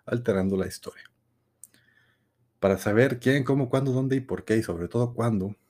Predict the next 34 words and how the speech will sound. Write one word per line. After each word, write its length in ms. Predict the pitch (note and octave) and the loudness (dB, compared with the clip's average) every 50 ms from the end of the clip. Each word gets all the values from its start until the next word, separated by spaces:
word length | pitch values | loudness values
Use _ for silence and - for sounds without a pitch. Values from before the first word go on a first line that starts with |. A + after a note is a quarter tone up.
| _ - | _ -10
porque 220 | - F2+ E2 - F#2 | -10 -8 -8 -6 0
juegan 240 | F2 G2 G#2 G#2+ | 2 2 2 2
con 120 | - G2+ G2 | 0 0 -2
el 140 | F#2+ F#2 - | -2 -2 -2
tiempo. 360 | - B2+ B2+ A#2+ C3+ C#3+ D3+ _ _ _ - | -4 -4 -4 -4 -6 -10 -10 _ _ _ -14
Steins 400 | - F#2 - - G2+ G#2 G2+ F#2+ | -14 -8 -2 0 0 0 -2 -2
Gate 320 | - G#2 A2 A2+ A2+ - _ _ | -2 0 0 -2 -4 -8 _ _
tiene 240 | - G2+ F#2+ F#2+ F#2+ | -4 -2 -2 0 -2
veinticuatro 540 | F#2 F2+ D#2+ - - - - - - - | -2 -4 -8 -10 -12 -8 -8 -8 -8 -6
capítulos. 680 | - G2 G2+ - D3 D3 - D3+ E3 E3+ - - - _ _ _ _ _ _ _ _ _ _ _ _ | -8 -6 -4 -4 -4 -4 -4 -4 -6 -6 -6 -10 -18 _ _ _ _ _ _ _ _ _ _ _ _
De 160 | - G2 G2+ | -2 0 2
los 140 | G2+ G2+ F#2+ | 2 2 0
cinco 240 | - C3 B2 - B2+ | 0 -2 -2 -2 -2
creo 180 | - B2+ A#2+ - | 0 0 2 2
que 60 | B2+ | 2
ese 140 | A#2+ A#2+ B2+ | 0 0 -2
es 160 | A#2+ A#2+ - | -8 -6 -6
el 100 | A#2+ A2+ | -6 -4
que 120 | - - F#2+ | -4 -2 0
menos 260 | G#2 A2+ B2+ B2+ B2 | 2 4 4 4 4
recomiendo, 460 | B2 A#2+ G2+ G2+ B2+ C#3+ D3 D3+ - | 2 0 2 2 2 2 2 0 0
pero 140 | - G2+ F#2+ | -2 -4 -4
si 120 | - G#2 | -4 -8
te 140 | - - G2 | -8 -8 -6
gusta 260 | F#2+ A2+ A#2 - C3 | -6 -4 -2 -2 -2
romperte 440 | A#2 A#2 A#2 A#2 A2+ A2 - - - | 0 0 -2 -2 -2 -4 -4 -2 -2
la 120 | A#2+ A#2+ | -2 -2
cabeza 400 | A#2 - F#2+ G#2 G#2 - - A2+ | -2 -4 -6 -6 -6 -6 -8 -8
con 160 | - - G#2 F#2+ | -4 -4 -4 -4
explicaciones 640 | F#2 - - - - - F#2+ F2+ G2 G2+ G#2+ G#2+ - | -4 -8 -12 -18 -10 -10 -6 -4 -2 -2 -2 -4 -6
extrañas, 680 | F#2 - - - - - C3 D3 D#3 D3+ - - _ _ _ _ _ _ _ _ - | -12 -14 -12 -10 -6 -4 -4 -4 -4 -6 -8 -14 _ _ _ _ _ _ _ _ -6
adelante. 480 | - F#2+ F#2 F2 E2 - _ - - _ _ _ _ _ _ _ _ _ _ _ _ _ _ _ _ _ _ _ _ _ _ _ _ _ _ _ _ _ _ _ _ - | -4 -2 -2 -4 -6 -12 _ -20 -20 _ _ _ _ _ _ _ _ _ _ _ _ _ _ _ _ _ _ _ _ _ _ _ _ _ _ _ _ _ _ _ _ -6
Y 80 | - A2 | -2 0
bueno, 180 | G2+ F#2+ F2 | 0 0 -2